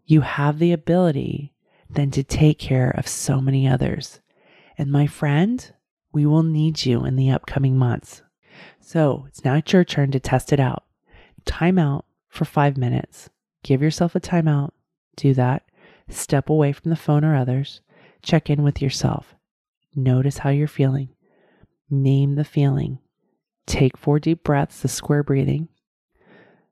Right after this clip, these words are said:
Notice what these negative feelings are telling you, and then take an inventory. Why are you susceptible to other people's emotions? What do you need? Is it sleep? Is it space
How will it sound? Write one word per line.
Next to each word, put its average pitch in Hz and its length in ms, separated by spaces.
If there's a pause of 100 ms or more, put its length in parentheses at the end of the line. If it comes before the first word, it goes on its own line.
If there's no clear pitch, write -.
(340)
Notice 143 500
what 147 120
these 135 160
negative 135 340
feelings 147 380
are 175 60
telling 135 380
you, 143 320 (800)
and 156 100
then 160 120
take - 240
an 160 80
inventory. 160 680 (140)
Why 143 260
are 196 60
you 214 160
susceptible - 920
to - 180 (100)
other 135 300
people's - 440
emotions? 135 640 (100)
What 135 260
do 156 60
you 165 180
need? 135 500 (380)
Is 143 140
it - 100
sleep? 160 480
Is 127 140
it - 160
space - 720